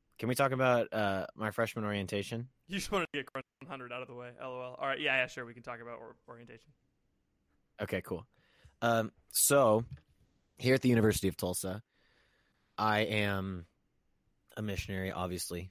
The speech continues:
Speaker 1: But the cool thing is that I got to be an orientation mentor, which is, so they kind of have, like, a, I don't know what you would call it. I mean, it's orientation, but they have small groups, and you go around and you listen to people talk about things about the university, policies,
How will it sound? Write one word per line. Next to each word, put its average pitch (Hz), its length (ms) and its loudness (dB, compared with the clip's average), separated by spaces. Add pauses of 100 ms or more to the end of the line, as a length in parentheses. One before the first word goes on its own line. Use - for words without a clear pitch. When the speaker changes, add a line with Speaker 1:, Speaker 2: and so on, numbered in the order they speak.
(120)
Speaker 1:
But 110 220 4
the 98 340 4
cool 175 200 4
thing 98 220 -2
is 85 140 -6
that 87 320 -4
I 92 440 -2
got 98 180 0
to 104 60 -4
be 101 80 0
an 98 100 -2
orientation 107 680 2
mentor, 123 580 -2 (360)
which 123 240 0
is, 110 360 2
so - 160 2
they 127 100 4
kind 170 160 2
of 147 60 0
have, 139 120 2
like, 127 140 2
a, 110 60 6 (1200)
I 104 40 -10
don't 87 120 -6
know 87 100 -6
what 85 220 -6
you 85 80 -8
would 82 140 -10
call 85 260 -8
it. 85 160 -10
I 98 60 -4
mean, 87 120 -4
it's 82 120 -10
orientation, 82 680 -8
but 104 160 -2
they 107 100 4
have 107 260 0
small 120 440 4
groups, 92 640 -2
and 98 420 -4
you 98 100 -4
go 107 220 2
around 101 240 0
and 101 100 -4
you 92 80 -4
listen 95 260 -6
to - 40 -8
people 95 260 -8
talk 92 280 -2
about 92 360 0 (920)
things 185 180 6
about 165 140 4
the 147 60 2
university, 127 440 4
policies, 110 1080 2